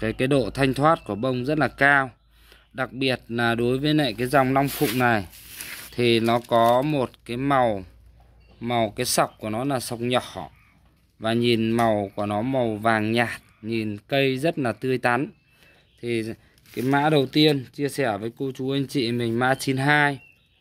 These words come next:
long phụng. Nó gồm có hai thân cộng với một măng, hai thân cộng với một măng và mặt bông của nó tương đối đẹp.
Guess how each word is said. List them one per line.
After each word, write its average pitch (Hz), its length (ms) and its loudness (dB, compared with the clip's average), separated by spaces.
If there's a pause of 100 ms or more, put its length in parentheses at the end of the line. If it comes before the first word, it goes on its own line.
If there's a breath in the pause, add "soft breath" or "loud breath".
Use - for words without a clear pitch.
(600)
long 139 240 0
phụng. 135 260 0 (880)
Nó 117 200 0
gồm 131 360 4
có 117 520 4 (240)
hai 156 400 4
thân 151 360 0 (840)
cộng 120 240 -4
với 127 100 2
một 135 260 2
măng, 147 340 2 (720)
hai 139 180 -4
thân 139 260 -4
cộng 120 140 -6
với 123 100 -4
một 131 160 0
măng 139 300 2 (520 soft breath)
và 117 360 2
mặt 120 160 0
bông 135 360 -2
của 117 80 -4
nó 110 180 0
tương 131 240 -6
đối 131 120 -4
đẹp. 131 180 0